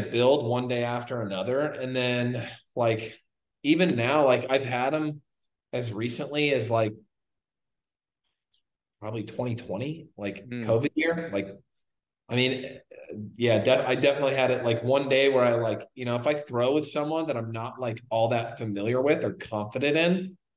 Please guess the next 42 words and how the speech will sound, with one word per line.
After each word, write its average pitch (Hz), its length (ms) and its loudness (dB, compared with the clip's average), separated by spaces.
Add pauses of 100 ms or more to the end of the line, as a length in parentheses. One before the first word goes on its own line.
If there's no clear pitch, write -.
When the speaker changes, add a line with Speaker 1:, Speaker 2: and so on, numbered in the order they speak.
(240)
Speaker 1:
I 120 40 -4
mean, 131 120 0
'cause 131 460 0
if 127 180 -6
you're 190 120 8
throwing 156 240 6
to 120 80 4
someone 117 400 4
that's 104 280 -2
not, 113 420 -2 (1300)
if 127 160 -4
you're 156 80 4
throwing 156 180 4
to 139 60 0
the 117 100 2
high 123 160 0
school 120 400 -2
J 120 240 0
V 120 220 0
guy, 123 240 -2
it's 123 140 -6
like, 98 200 -10 (120)
I 127 60 -4
could 120 180 -6
hurt - 260 -4
someone. - 440 -10 (440)
Speaker 2:
Yeah. 113 220 -6
Speaker 1:
So, 120 600 0
it, 127 380 -2
you 139 120 2
know, 127 160 4
if 123 120 0
you're 151 160 6
not 156 260 4
ri-, - 420 -2
if 120 120 -8
you're 147 100 2
not 156 220 4
right 131 160 4
in 131 80 -4
the 120 60 0
chest, 123 520 0